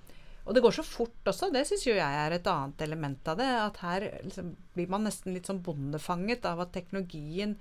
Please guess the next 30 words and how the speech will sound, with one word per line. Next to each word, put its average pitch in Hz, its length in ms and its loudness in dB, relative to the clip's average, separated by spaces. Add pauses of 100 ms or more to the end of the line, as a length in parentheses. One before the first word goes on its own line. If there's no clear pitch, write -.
(480)
kommer, 185 560 2
og 196 320 4
det 196 80 2
er 170 100 4
så 208 120 -4
mange 202 180 0
løsninger, 196 640 0
det 214 80 4
er 170 60 4
så 214 160 -2
mye 185 240 0
som - 160 -4
er 185 140 2
kjempepositivt, - 1400 -6
eh, 185 180 0 (100)
ved 165 480 -2
disse 175 300 -4 (400)
applikasjonene 180 1040 -2 (320)
og 196 80 0
hjelpemidlene. 190 600 2 (440)
Men, 226 240 2
eh, 220 180 2
så - 140 -4
vi 226 100 2
tar 190 280 4
de 180 80 2
bare, 226 360 4
men, 247 300 2
eh, 247 300 2
da 190 320 0